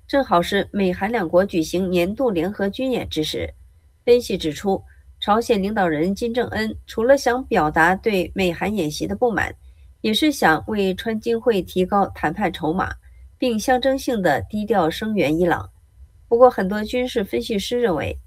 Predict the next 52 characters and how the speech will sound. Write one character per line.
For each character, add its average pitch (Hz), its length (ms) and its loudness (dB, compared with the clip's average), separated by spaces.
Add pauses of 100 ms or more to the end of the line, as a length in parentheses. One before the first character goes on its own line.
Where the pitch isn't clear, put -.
(340)
朝 214 240 0
鲜 220 240 2
一 240 80 0
口 175 180 2
气 208 300 -2
发 226 240 2
射 220 240 0
十 196 240 -2
多 269 160 2
枚 220 160 -2
导 165 180 0
弹 170 240 0 (220)
不 170 140 -2
太 180 180 0
寻 160 240 -8
常， 123 320 -4 (560)
可 202 140 -4
能 220 160 2
不 320 120 2
只 220 160 0
是 175 220 2
单 202 240 0
纯 185 160 0
示 - 160 0
威， 180 260 2 (320)
而 214 140 2
是 262 160 0
在 233 240 4
测 - 240 0
试 226 240 -2
三 254 260 0
件 - 160 2
事： - 280 -6 (720)
大 277 180 6
量 240 260 6
齐 196 200 -2
射 240 180 2
的 175 220 6 (120)
饱 160 160 4
和 170 300 2
攻 254 240 -2
击 269 100 -2
能 147 220 -2
力、 - 220 -6 (420)
突 277 160 0
破 262 220 4
美 170 180 0
韩 180 320 -2
反 185 340 -2
导 170 200 2
系 190 180 -6
统、 185 260 -6